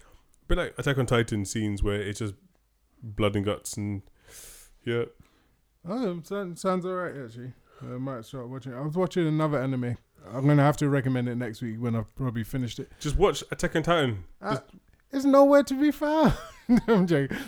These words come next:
Speaker 2: But yeah, I, I, I watched Attack on Titan, but I was also watching
Speaker 1: He's
Speaker 2: another
Speaker 1: not.
Speaker 2: one. But it's more about time travel. So
Speaker 1: Okay, cool.
Speaker 2: again, that's my sort of thing.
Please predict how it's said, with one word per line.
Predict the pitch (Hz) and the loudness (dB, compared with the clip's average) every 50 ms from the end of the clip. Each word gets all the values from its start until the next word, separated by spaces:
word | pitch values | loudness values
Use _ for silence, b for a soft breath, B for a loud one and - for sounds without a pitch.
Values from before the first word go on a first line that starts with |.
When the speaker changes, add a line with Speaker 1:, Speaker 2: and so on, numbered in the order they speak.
| B - | B 4
Speaker 2:
But | 165 165 160 | 6 8 8
yeah, | 156 156 147 147 | 10 8 8 6
I, | 147 151 151 113 143 160 170 | 4 4 2 2 0 0 0
I, | 175 | 0
I | 165 120 165 185 | 0 2 2 4
watched | 185 202 233 233 202 - | 6 6 4 4 2 -2
Attack | 202 190 - 202 190 160 | -4 -2 0 0 0 0
on | 175 170 | -2 -2
Titan, | - 180 165 151 143 147 147 | 0 0 0 0 0 0 0
but | 147 | 0
I | 143 151 | 0 2
was | 156 156 | 2 2
also | 165 160 139 160 151 | 2 2 2 2 2
watching | 147 143 143 - 143 | 2 2 0 -2 -2
Speaker 1:
He's | 135 139 | 0 0
Speaker 2:
another | 135 139 135 131 | 2 2 2 2
Speaker 1:
not. | 135 131 | 2 0
Speaker 2:
one. | 127 120 B B B B B B - | 0 -2 B B B B B B -2
But | 135 135 | -2 -2
it's | 127 | 0
more | 135 156 156 147 | 0 0 0 0
about | 143 127 135 123 | 0 0 -2 -4
time | - - 139 135 117 | -4 -4 -4 -4 -4
travel. | - 131 117 110 107 - _ _ _ _ | -4 -4 -6 -6 -10 -14 _ _ _ _
So | - - 143 123 | -6 -2 0 0
Speaker 1:
Okay, | 107 - 110 90 85 82 | 2 2 0 -2 -2 -4
cool. | 90 | -6
Speaker 2:
again, | 92 82 131 127 120 117 117 117 | -4 -2 -2 -2 0 0 -2 -2
that's | 113 120 113 - - | -4 -6 -8 -8 -6
my | 131 117 110 104 | -6 -6 -6 -8
sort | 101 - - 110 82 | -10 -8 -8 -8 -8
of | 95 - | -8 -10
thing. | 98 95 | -12 -14